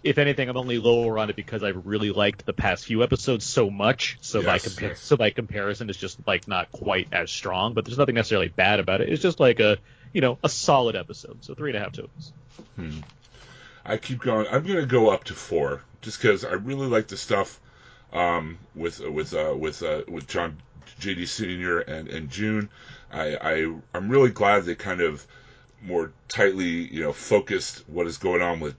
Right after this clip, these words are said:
Speaker 2: uh, Dwight and Shelley, 'cause it was always kind of like, it kind of didn't quite connect for me until this episode, and they kind of put it all together for me about why she was doing what she was doing, you know, and, and such, and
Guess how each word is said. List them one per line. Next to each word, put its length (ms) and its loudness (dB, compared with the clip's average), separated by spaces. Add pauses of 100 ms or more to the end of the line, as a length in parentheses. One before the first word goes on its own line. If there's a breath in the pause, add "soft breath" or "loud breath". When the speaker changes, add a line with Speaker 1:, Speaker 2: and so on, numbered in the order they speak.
(140)
Speaker 2:
uh, 160 -2
Dwight 260 0
and 100 -10
Shelley, 440 2 (340 soft breath)
'cause 180 -6
it 100 0
was 160 -6
always 300 0
kind 220 -2
of 120 -8
like, 240 -8
it 80 -14
kind 200 -2
of 140 -6
didn't 320 -6 (120)
quite 340 0
connect 340 -6
for 160 -4
me 200 -2
until 320 0
this 220 -6
episode, 340 -2
and 80 -4
they 60 -8
kind 220 -4
of 80 -6 (600 soft breath)
put 160 0
it 80 4
all 140 6
together 340 0
for 200 0
me 100 -4
about 220 -2
why 180 2
she 200 -6
was 280 -6
doing 240 -6
what 100 -8
she 140 -6
was 160 -10
doing, 360 -6 (480 loud breath)
you 60 -12
know, 220 -4
and, 280 -8
and 180 -10
such, 440 -4
and 260 -8